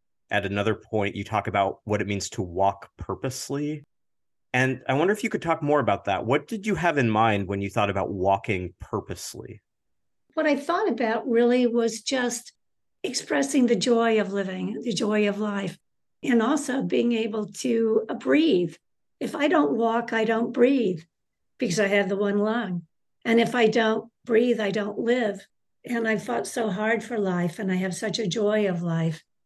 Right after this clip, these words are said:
Speaker 2: And as long as I walk, I can breathe. As long as I m-, can move, I'm not sick. And it's part of the mystery, the power of mystery that life is,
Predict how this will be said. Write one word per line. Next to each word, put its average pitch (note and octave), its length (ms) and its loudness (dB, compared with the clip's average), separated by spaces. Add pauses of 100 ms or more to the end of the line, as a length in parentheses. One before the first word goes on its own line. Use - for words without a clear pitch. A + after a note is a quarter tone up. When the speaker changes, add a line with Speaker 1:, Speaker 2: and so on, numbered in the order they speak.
(140)
Speaker 2:
And A#3 400 -4 (580)
as C4 220 0
long G#3+ 240 4
as A3+ 160 2
I G#3 120 6
walk, G#3 600 2
I G#3 120 -4
can G#3 180 -8
breathe. A3+ 500 0
As F#3 200 -4
long C4 240 -4
as - 140 -8
I B3+ 120 -6
m-, G#3+ 360 0 (100)
can A3 200 0
move, A3 340 6
I'm F#3+ 160 0
not F#3+ 240 -6
sick. - 640 -4 (600)
And G3+ 640 -2
it's - 180 -2
part A#3 260 -2
of G#3 120 0
the G#3+ 80 0
mystery, G#3+ 600 2
the E3+ 140 -4
power G#3+ 480 -4
of F3+ 140 -2
mystery F#3+ 680 -2
that - 160 -2
life A#3 500 2
is, - 580 0